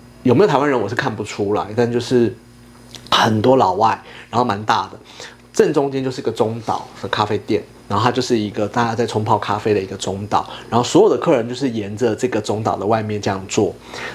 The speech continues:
然后它是三，整个三大面采光，那就是那种，就是很长很大的玻璃，然后很漂亮的一个玻璃。那它就是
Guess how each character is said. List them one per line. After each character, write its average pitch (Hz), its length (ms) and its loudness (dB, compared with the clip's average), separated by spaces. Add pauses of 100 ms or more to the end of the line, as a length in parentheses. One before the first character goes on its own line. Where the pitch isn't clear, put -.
然 110 120 2
后 123 260 2
它 120 100 -2
是 - 140 -4 (460)
三， - 560 -2
整 107 160 2
个 101 60 -4
三 120 300 -2
大 117 200 -2
面 104 220 -8
采 - 260 -6
光， 92 200 0 (520)
那 127 140 2
就 131 100 0
是 131 160 -2
那 127 140 4
种， 101 300 0 (120)
就 - 100 -6
是 110 460 2 (200)
很 107 140 -2
长 110 200 0
很 107 180 -4
大 143 160 2
的 120 80 0
玻 120 300 4
璃， 107 260 -6
然 104 140 -6
后 113 300 0
很 104 200 -8
漂 117 220 0
亮 113 180 -4
的 98 100 -6
一 98 60 -8
个 98 80 -8
玻 98 260 -2
璃。 95 100 -8 (540)
那 123 180 0 (360)
它 208 140 2
就 208 100 2
是 196 260 4